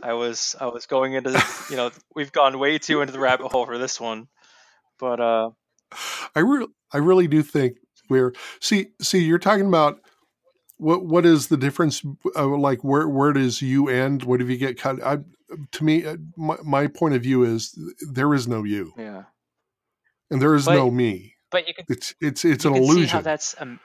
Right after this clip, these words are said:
Speaker 1: a, a handful for some people.
Speaker 2: Yeah,
Speaker 1: But it's
Speaker 2: yeah,
Speaker 1: your, it's your
Speaker 2: but
Speaker 1: thought. I
Speaker 2: so,
Speaker 1: respect it.
Speaker 2: well, no, no, it's not my thought. It's Buddha's.
Speaker 1: Okay.
Speaker 2: This is, this is pure Buddhism,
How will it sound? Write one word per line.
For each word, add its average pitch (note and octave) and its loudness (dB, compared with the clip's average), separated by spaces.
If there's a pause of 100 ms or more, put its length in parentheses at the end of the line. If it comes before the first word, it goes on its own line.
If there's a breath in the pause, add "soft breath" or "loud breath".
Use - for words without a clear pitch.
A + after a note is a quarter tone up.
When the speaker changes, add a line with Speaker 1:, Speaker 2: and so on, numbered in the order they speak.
(120)
Speaker 1:
a, A#2 -8 (140)
a - -10
handful C3 -10
for - -20
some G#2 -14 (460)
people. - -20 (1000)
Speaker 2:
Yeah, G#3 4
Speaker 1:
But E3 -2
it's F3 2
Speaker 2:
yeah, C#3+ 6
Speaker 1:
your, F#3 4
it's D#3 -4
your G3+ 2
Speaker 2:
but E3+ 4
Speaker 1:
thought. A#2+ -6 (280)
I B2+ -2
Speaker 2:
so, F#3+ 4
Speaker 1:
respect D3+ -4
it. - -20 (600)
Speaker 2:
well, G3+ 2
no, G3 4
no, D#3 6
it's E3 0
not A3 2
my A#3+ 2
thought. F3 2 (200)
It's D3+ 0
Buddha's. B2+ 0
Speaker 1:
Okay. G#2 -20 (440)
Speaker 2:
This C#3+ 0
is, C3 -2
this E3 2
is D#3 4
pure F#3 6
Buddhism, C3 2